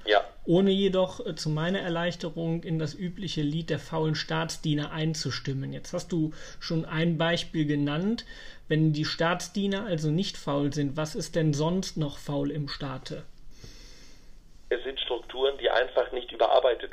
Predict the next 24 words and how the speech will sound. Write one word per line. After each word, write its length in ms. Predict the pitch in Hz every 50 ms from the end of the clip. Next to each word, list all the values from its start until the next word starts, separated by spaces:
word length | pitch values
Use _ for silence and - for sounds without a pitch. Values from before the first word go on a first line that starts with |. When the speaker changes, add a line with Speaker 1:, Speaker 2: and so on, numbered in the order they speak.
| - -
Speaker 1:
wurden. 240 | - 90 - -
Wir 100 | - 101
kommen 220 | - - 123 - -
aus 180 | - 110 -
einer 300 | - - 123 117 101 101
Zeit, 300 | - - 107 104 123 -
in 100 | - 113
der 100 | 113 107
das 160 | 107 113 107 -
vielleicht 300 | - - 110 110 107 -
noch 160 | - 98 104
möglich 380 | 113 117 123 - 113 104 - -
war. 180 | 101 107 113 - - - - - -
Heute 280 | - 113 123 - - 123 117 - -
ist 140 | 107 - 107
es 140 | 107 107
nicht 180 | 123 - - -
der 120 | 107 98
Fall. 200 | - 92 90 87
Wir 80 | 104 98
brauchen, 440 | - 101 110 117 123 123 - 123 123 123 - - - - - - - - -
ähm, 260 | 131 127 101 104 101 - -
heute 380 | - - 120 123 120 113 110 - - -
zügige 520 | 143 139 - 120 113 - 110 107 101